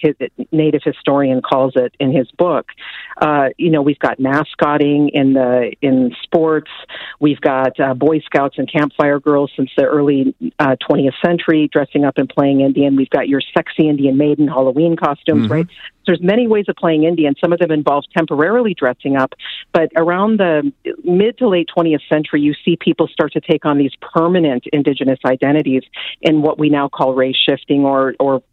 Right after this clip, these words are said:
Speaker 1: uh, people on the internet might call it pretendianism.
Speaker 2: The, the, a couple of things, Aaron, and we'll, I wanna dig into it a little deeper. I think you make a really good point. Like, if you can prove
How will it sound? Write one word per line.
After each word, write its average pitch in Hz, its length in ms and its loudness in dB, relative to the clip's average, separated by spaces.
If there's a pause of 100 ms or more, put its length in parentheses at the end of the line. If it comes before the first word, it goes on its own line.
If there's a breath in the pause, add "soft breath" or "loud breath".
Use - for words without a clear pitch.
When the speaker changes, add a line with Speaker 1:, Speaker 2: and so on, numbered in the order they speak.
Speaker 1:
uh, 139 140 -2
people 147 340 -2
on 135 160 0
the 135 100 2
internet 139 340 0
might 131 160 -2
call 131 180 0
it - 80 -6
pretendianism. 127 800 -2 (1040 loud breath)
Speaker 2:
The, 185 160 -6
the, 220 540 -10
a - 60 -10
couple 196 260 2
of 160 40 0
things, 143 200 0
Aaron, 120 180 2
and 127 160 -2
we'll, 127 180 -4
I 143 80 -4
wanna 143 200 0
dig 123 180 -2
into 120 160 -2
it 117 80 -4
a - 20 -6
little 104 140 -2
deeper. 101 240 -2
I 87 120 -4
think 220 200 0
you 277 60 0
make 277 160 0
a - 20 2
really 156 180 0
good 120 160 -2
point. 151 220 -2
Like, 107 160 -2 (280 loud breath)
if - 440 -6
you 233 100 2
can 254 200 -2
prove 170 540 -2